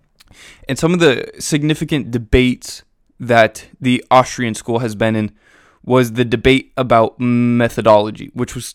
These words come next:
the Methenstreit debate of the eighteen eighties. This was the German historical school versus the Austrian school. Um, and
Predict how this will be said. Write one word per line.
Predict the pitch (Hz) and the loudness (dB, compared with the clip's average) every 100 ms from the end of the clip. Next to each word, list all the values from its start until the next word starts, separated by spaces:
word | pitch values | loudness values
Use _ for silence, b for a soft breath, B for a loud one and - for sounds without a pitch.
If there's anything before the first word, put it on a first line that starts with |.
| - | -14
the | 120 117 113 | -6 -4 -4
Methenstreit | - 117 127 131 _ _ - 117 104 - 110 110 | -2 0 0 -2 _ _ -4 -4 -4 -4 -4 -4
debate | 120 104 107 - _ b b b | -6 -2 -2 -2 _ b b b
of | 113 | -6
the | 127 | -4
eighteen | 135 135 - 117 | 0 -2 -2 -2
eighties. | 117 127 107 - - b b b | 2 0 -2 -10 -20 b b b
This | 127 - | -6 -2
was | 131 123 113 - - | 0 0 0 -6 -14
the | 123 117 113 - 127 | -4 -2 -2 -6 -12
German | 117 135 139 131 | -4 0 0 0
historical | 123 117 - 127 127 120 117 | -4 -8 -4 0 0 -2 -8
school | - - 113 | -8 -6 -4
versus | 107 113 113 - | -2 -4 -4 -6
the | 113 110 _ - | -10 -10 _ 0
Austrian | 123 123 117 107 | 0 0 -8 -8
school. | - 92 87 _ _ _ _ _ _ _ _ | -8 -12 -14 _ _ _ _ _ _ _ _
Um, | 120 113 110 107 104 _ _ _ _ _ _ _ | -2 0 0 -2 -6 _ _ _ _ _ _ _
and | 123 120 117 117 113 113 | -4 -2 0 0 -2 -6